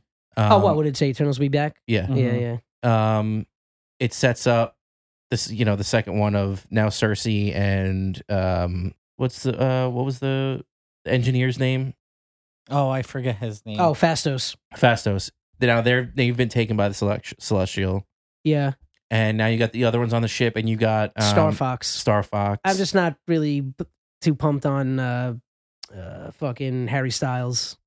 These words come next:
Speaker 1: being Star
Speaker 3: Yeah.
Speaker 1: Fox. They mentioned, they only mentioned Star Fox real quick, and then they give
Speaker 3: But I
Speaker 1: you,
Speaker 3: feel
Speaker 1: like,
Speaker 3: like
Speaker 1: his
Speaker 3: he's a good,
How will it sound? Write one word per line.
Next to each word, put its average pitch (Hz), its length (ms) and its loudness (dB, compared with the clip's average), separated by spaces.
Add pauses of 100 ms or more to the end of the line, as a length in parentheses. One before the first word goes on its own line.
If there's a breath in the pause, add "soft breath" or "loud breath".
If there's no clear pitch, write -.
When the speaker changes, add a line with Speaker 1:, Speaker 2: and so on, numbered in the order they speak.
Speaker 1:
being 104 200 -2
Star 139 220 0
Speaker 3:
Yeah. 95 80 -2
Speaker 1:
Fox. 131 440 -4
They 214 100 6
mentioned, 226 420 4
they 233 140 6
only 294 120 2
mentioned 226 260 0
Star 202 180 2
Fox 156 240 -4
real 190 180 4
quick, 151 280 -4
and 156 100 0
then 156 120 2
they 156 120 2
give 143 140 4
Speaker 3:
But 185 60 6
I 190 60 6
Speaker 1:
you, 147 120 2
Speaker 3:
feel 202 160 2
Speaker 1:
like, 202 140 2
Speaker 3:
like 139 40 -2
Speaker 1:
his 127 80 -4
Speaker 3:
he's 202 200 2
a 170 100 2
good, 123 480 -2